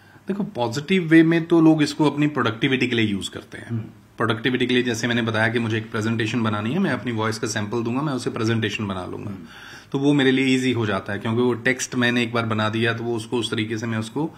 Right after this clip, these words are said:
Speaker 1: वॉइस में जिस तरीके से चाहूंगा कि मैं उसको एडजस्ट कर सकता हूँ।
Speaker 2: लेकिन सर, एक चीज आपने और कही,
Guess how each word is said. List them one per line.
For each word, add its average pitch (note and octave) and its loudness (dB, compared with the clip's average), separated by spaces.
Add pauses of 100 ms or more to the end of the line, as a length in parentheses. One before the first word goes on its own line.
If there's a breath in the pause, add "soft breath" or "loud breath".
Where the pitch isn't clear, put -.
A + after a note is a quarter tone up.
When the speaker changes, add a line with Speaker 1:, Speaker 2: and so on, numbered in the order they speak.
(420 loud breath)
Speaker 1:
वॉइस A#2 0
में B2+ 2 (120)
जिस C3 -8
तरीके A#2+ 0
से A#2 -2
चाहूंगा A2+ 0
कि A#2 -4
मैं A#2 -2
उसको A2+ -2
एडजस्ट A2+ -2
कर G2 -4
सकता - -14
हूँ। - -10
Speaker 2:
लेकिन E3 -2
सर, G3+ -6
एक F#3 -6
चीज F#3+ 2
आपने D3 8
और C3+ 8
कही, B2+ 2